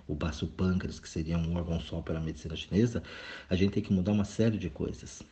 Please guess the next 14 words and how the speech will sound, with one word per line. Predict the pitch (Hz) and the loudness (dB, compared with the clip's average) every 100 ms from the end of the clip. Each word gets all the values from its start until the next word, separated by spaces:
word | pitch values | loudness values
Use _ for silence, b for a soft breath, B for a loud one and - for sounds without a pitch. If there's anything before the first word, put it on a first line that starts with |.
| _ - | _ 0
E | 92 | 2
ali | 87 92 | 4 4
é | |
o | 113 | 2
ponto | 117 117 113 | 2 0 4
mais | 101 120 | 2 2
difícil | 123 - 107 - | 0 0 0 0
das | 90 82 | -2 -4
pessoas, | - - - 69 - - B B B B B | -4 -6 -4 -4 -6 -14 B B B B B
porque | 87 92 | -2 0
ela | 82 | 0
vem | 82 107 | 2 4
num | 120 | 4
padrão | 101 82 80 82 92 | 2 0 0 2 2